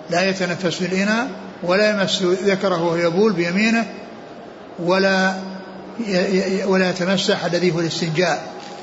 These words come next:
يعني لا يستنجي بيمينه، يستنجي بي-، بشماله. نعم.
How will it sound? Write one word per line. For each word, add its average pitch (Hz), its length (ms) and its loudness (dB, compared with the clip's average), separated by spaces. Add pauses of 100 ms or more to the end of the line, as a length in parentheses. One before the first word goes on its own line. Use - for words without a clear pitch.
(180)
يعني 156 140 0
لا 196 120 4
يستنجي 175 360 0
بيمينه، 170 380 0
يستنجي 180 380 0
بي-، 180 240 2 (100)
بشماله. 151 440 -2 (640)
نعم. - 160 -10